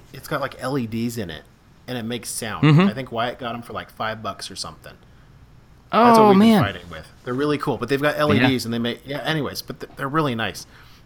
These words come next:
Speaker 1: Um, but, I mean, they're not that nice. I mean, if we went into a full-on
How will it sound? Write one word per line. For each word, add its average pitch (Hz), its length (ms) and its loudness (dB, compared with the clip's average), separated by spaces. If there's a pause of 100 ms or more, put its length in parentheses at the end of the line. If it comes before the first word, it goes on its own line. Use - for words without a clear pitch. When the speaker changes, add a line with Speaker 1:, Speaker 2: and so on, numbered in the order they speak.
(180)
Speaker 1:
Um, 101 440 0 (1120)
but, - 140 -16
I 135 80 -2
mean, 110 320 -4
they're 120 220 -8
not 117 160 -6
that 92 160 -8
nice. 80 260 -10
I 101 40 -14
mean, 90 180 -12
if 104 160 -14
we 107 100 -8
went 101 200 -10
into 95 200 -14
a 95 60 -14
full-on 90 340 -12